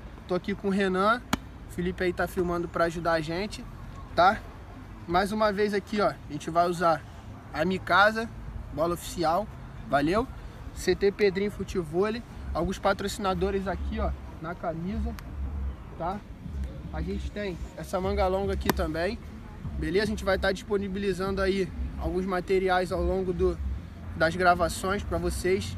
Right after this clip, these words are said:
Quem quiser comprar, adquirir, pode entrar no Instagram e pegar. Não esquece aí de dar um like, dar uma moral aí, de seguir o canal e ativar a notificação.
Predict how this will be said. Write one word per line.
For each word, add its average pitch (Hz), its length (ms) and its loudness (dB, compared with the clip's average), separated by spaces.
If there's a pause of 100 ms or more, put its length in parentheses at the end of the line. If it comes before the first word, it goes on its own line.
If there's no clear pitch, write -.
(140)
Quem 165 100 -2
quiser 175 280 0
comprar, 175 340 0
adquirir, 175 420 -2
pode 175 240 2
entrar 185 240 2
no 190 60 2
Instagram 180 520 0 (460)
e 180 80 -2
pegar. 175 500 2 (380)
Não 190 100 0
esquece 196 420 2
aí 202 120 4
de 185 340 2 (260)
dar 160 160 2
um 190 180 2
like, 185 460 2 (440)
dar 165 120 2
uma 185 80 4
moral 180 400 4
aí, 170 100 2
de 170 120 -4
seguir 180 280 -4
o 185 80 4
canal 185 440 4
e 202 120 2
ativar 185 420 2
a - 20 2
notificação. 185 760 -2